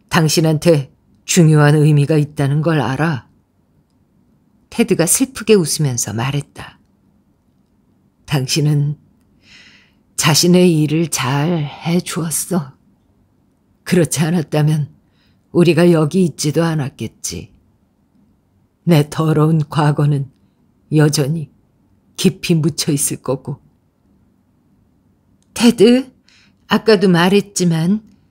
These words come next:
상황이 그렇게 단순한 것 같지 않아요. 아니, 단순해. 내가 그 여자들을 죽였어. 테드는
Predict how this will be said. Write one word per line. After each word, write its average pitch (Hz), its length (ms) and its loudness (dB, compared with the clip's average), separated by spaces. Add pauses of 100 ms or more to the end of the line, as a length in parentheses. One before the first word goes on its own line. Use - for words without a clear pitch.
(120)
상황이 190 720 0 (320)
그렇게 180 300 0
단순한 190 560 2
것 165 160 -2
같지 160 320 -6
않아요. 156 480 -2 (1900)
아니, 240 600 2 (800)
단순해. 185 640 2 (1080)
내가 185 580 4 (880)
그 220 240 4
여자들을 202 760 0 (120)
죽였어. 208 800 2 (2000)
테드는 220 640 2